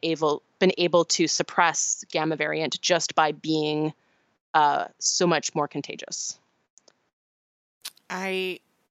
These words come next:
Speaker 2: I think that's a kind of fascinating thing to think about and makes sense. I, I think also there's a lot of, like, uh, pull in my head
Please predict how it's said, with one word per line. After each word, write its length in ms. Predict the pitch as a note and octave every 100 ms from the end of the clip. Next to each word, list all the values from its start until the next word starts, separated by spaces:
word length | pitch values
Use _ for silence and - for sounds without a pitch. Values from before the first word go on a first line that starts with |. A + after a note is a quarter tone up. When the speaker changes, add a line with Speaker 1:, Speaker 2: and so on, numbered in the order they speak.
| _ _ _
Speaker 2:
I 40 | -
think 240 | - G3
that's 200 | F#3 F3
a 240 | F3+ F3 D#3+ - _ _ _
kind 200 | - F3+
of 100 | E3 - - _
fascinating 640 | - F3+ - F#3 E3 D#3+ D#3
thing 220 | D#3 D#3
to 100 | D#3
think 200 | D#3 D3+
about 200 | - D3+
and 160 | C#3 C#3
makes 240 | C#3+ -
sense. 380 | - C#3+ G#2+ - -
I, 260 | D#3+ D#3 - - - - -
I 60 |
think 220 | F3+ E3 -
also 240 | E3 - D#3+
there's 220 | D3 C#3+
a 60 |
lot 220 | D3 C#3 D3
of, 140 | D3+
like, 360 | D3 C#3 C3 - - _ _ _ _ -
uh, 260 | D3 B2+ A2
pull 560 | - - G3+ F3 E3 D#3 -
in 140 | F3+
my 120 | D3+ D3+
head 400 | - D3+ A#3+